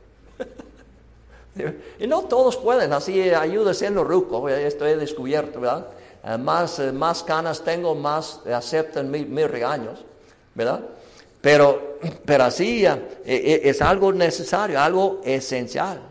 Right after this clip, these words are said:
La iglesia nos avisa del pecado en que, en que estamos, en, en que estamos involucrados. Sabiendo que también Dios es un Dios justo.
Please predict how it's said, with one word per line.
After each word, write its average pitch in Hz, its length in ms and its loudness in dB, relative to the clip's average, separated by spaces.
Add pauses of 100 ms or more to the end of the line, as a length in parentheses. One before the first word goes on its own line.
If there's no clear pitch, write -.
(640)
La 143 180 6
iglesia 180 580 6 (380)
nos 160 300 4
avisa 180 560 4
del 196 160 6
pecado 208 520 2
en 170 80 -4
que, 180 360 0
en 160 80 -4
que 208 160 2
estamos, - 640 -2
en, 113 180 -6
en 120 320 -4
que 147 120 -2
estamos 180 380 -2 (180)
involucrados. 131 840 -4 (1120)
Sabiendo 185 480 6
que 185 140 2
también 196 420 2
Dios 240 320 4
es 220 180 -2
un 214 140 0
Dios 240 280 4
justo. - 440 -6